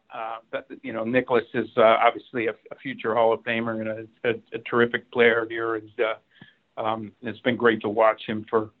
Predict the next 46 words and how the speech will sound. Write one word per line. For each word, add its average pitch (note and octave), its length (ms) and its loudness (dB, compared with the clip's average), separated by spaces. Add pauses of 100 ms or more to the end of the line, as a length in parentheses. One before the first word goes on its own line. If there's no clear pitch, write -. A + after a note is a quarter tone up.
(720)
uh, A2 320 -2
these A2 220 -2
last A2+ 340 6
fifteen A#2 400 -2
years, A2+ 320 -2 (140)
uh, A2 140 4 (120)
since, A2 160 -6 (120)
since A2+ 320 -4
the A2+ 60 -2
Caps A2 380 -2
drafted A2+ 460 2
him. A#2 300 0
And, G#2 240 -4
uh, A2+ 220 6 (600)
you B2 80 -4
know, B2 80 2
there's B2+ 200 0
been C3 140 0
a B2+ 80 2
lot C3 200 2
of B2 100 -2
guys C3 300 4 (100)
who, B2 240 -12
who've, B2+ 380 -14
uh, B2 160 0 (140)
played C3 260 -2
a A2+ 60 -2
thousand B2 500 -2
games B2 320 -4
in A#2+ 80 -8
the A2+ 80 -10
league, B2 320 0
but A#2 140 2
not B2 260 2
too C3 120 0
many A#2+ 300 2
who A#2 140 0
have G#2 140 4
done B2+ 180 4
it A2+ 100 0
with A2+ 120 -10
the A2 100 -8 (100)
same A2+ 280 0
team. A2 320 -6 (100)
So, A2 220 0 (500)
um, A2 400 2